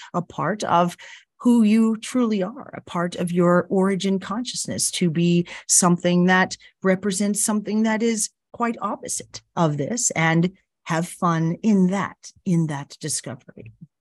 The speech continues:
This is certainly, from your perspective, not something that would make your life better. And these things that you all believe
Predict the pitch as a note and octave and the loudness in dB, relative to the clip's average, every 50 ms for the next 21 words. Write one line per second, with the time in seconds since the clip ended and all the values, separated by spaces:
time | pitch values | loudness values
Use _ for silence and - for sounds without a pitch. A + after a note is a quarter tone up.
0 | _ _ - E3 D3+ - - F3 D#3+ D3+ - - F3 - - - B3 - - - | _ _ -2 0 0 0 0 0 -2 -2 -4 -4 -2 -2 2 2 2 0 0 -8
1 | - - - - - _ - E3 E3 D#3 D#3 D3 D3 D3+ C#3+ - - G#2 A2+ - | -12 -12 -14 -20 -16 _ -2 0 0 0 0 -4 -4 -6 -8 -6 -8 -8 -8 -6
2 | - B2+ - - D#3 B2+ A#2+ - - - - - - _ - - - D3+ C#3 C#3+ | -8 -6 -4 -4 -6 -6 -6 -10 -14 -16 -16 -16 -8 _ -2 0 0 -2 -6 -6
3 | - - - G#3 A#3 - _ - F#3 D#3 - - - - C#3 - - - - E3+ | -12 -12 -10 -10 -10 -10 _ 0 0 0 0 -4 -6 -8 -8 -8 -8 0 2 2
4 | E3 D3+ C#3 - - - D#3+ C3+ C3 C3+ D3+ - - - - - _ _ - D3 | 2 2 0 -4 -4 -6 -4 -4 -4 -6 -8 -8 -10 -10 -12 -14 _ _ -4 -4
5 | C3+ D#3+ E3 A#3 C#4+ _ G3+ F#3+ F#3+ F#3+ F#3 F#3+ - - - - _ _ B3 B3+ | -4 -4 -8 -10 -8 _ 2 4 6 4 4 2 -2 -16 -18 -18 _ _ 2 2
6 | C4+ - - - - F3 D3 D3+ D3+ D3 D3 F3 D#3+ D#3 - - E3+ E3 D#3+ D3 | 2 2 0 0 -2 -4 -4 -4 -8 -6 -2 -2 -2 -2 -2 -2 -4 -2 -2 -2
7 | D3+ D3 C#3+ C#3+ D3 D3 - D3+ D3+ D3+ D3 D3+ D3 D3 D3 D3+ F#3 B3 B3 - | -2 -2 -2 -4 -6 -6 -8 -6 -4 -4 -4 -2 -4 -4 -2 -2 -2 -4 -4 -6